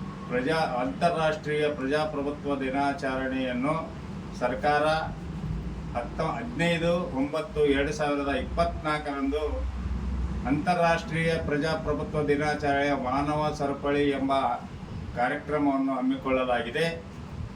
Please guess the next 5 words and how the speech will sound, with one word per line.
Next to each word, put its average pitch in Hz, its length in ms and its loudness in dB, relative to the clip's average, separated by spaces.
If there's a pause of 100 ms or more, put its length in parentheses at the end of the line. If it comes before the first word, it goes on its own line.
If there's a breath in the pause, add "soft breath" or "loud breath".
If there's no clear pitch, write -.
(720)
ಈ 151 80 4
ಒಂದು 160 260 2
ಮಾನವ 147 560 4
ಸರಪಳಿ 156 540 0
ಕಾರ್ಯಕ್ರಮ 151 520 2